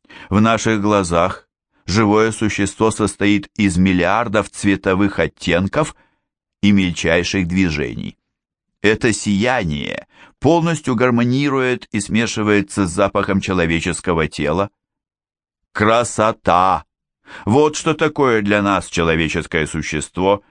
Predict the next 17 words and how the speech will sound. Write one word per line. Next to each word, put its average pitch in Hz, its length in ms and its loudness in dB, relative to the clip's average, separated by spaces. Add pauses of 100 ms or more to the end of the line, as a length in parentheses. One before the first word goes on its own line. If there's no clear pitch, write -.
(140)
если 151 320 -2
мы 135 120 0
перестаем 143 560 -2
относиться 98 600 -4
к - 80 -14
людям, 95 340 0
даже 90 240 0
к - 60 -14
старым 90 420 0
и - 20 2
больным, 87 420 2
как 92 260 -2
к - 60 -16
недостойным 95 800 0
внимания 87 640 0
жалким 85 520 0
тварям, 143 520 -2